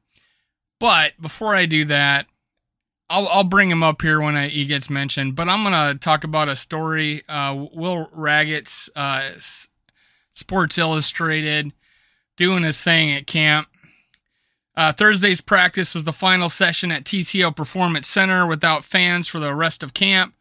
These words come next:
After the practice at U S Bank Stadium on Friday, fans will be welcome to Eagan for the first time on Saturday. On Monday, the pads will come on for the first eleven, uh, first eleven times.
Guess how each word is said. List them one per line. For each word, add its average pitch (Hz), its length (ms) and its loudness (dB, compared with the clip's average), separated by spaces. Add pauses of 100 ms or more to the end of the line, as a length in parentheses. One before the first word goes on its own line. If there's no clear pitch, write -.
(420)
After 175 420 0
the 156 240 -8
practice 180 720 0
at 147 180 0
U 175 180 -2
S 165 120 -2
Bank 156 240 -4
Stadium 170 440 0
on 143 220 -4
Friday, 175 540 0
fans 165 400 -2
will 151 80 -4
be 151 120 -2
welcome 156 360 0
to 151 80 -6
Eagan 156 360 -4
for 143 140 -10
the 139 80 -6
first 151 380 -6
time 147 240 -2
on 139 100 -4
Saturday. 143 680 -4 (460)
On 139 140 -4
Monday, 160 360 0
the 147 120 -4
pads 147 400 0
will 143 80 -6
come 143 260 -4
on 139 300 -2
for - 80 -12
the 127 80 -8
first 139 360 -10
eleven, 131 440 -6 (220)
uh, 120 380 -4 (380)
first 147 240 -4
eleven 131 300 -4
times. 120 500 -6